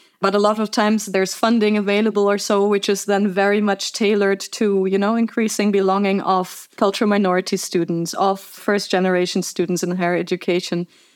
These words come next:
And I struggle with the fact of saying, yeah, on the one hand, we need to, of course, tailor interventions or our program. On the other hand, singling out certain groups of students and just assuming that they need our help,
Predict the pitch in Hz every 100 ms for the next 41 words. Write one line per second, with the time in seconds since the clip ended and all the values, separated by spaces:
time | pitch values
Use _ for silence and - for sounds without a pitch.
0 | _ 202 208 208 - - 214 226 233 220
1 | 214 214 208 208 - 208 208 220 - 226
2 | 208 208 202 202 226 - 208 208 208 226
3 | 269 233 226 226 196 - 196 208 214 -
4 | 190 - - 202 - - - _ - 226
5 | 208 202 190 190 - 208 208 190 247 240
6 | - 202 196 196 - 190 180 180 185 233
7 | 240 196 185 208 - _ _ 220 226 196
8 | 220 220 220 202 208 208 - _ - -
9 | 262 254 240 233 117 208 247 240 - -
10 | - 269 240 254 233 233 - 208 - 240
11 | 220 226 - 202 214 - 208 - - 285
12 | 247 214 208 214 214 202 208 214 214 -
13 | 196 196 196 214 202 254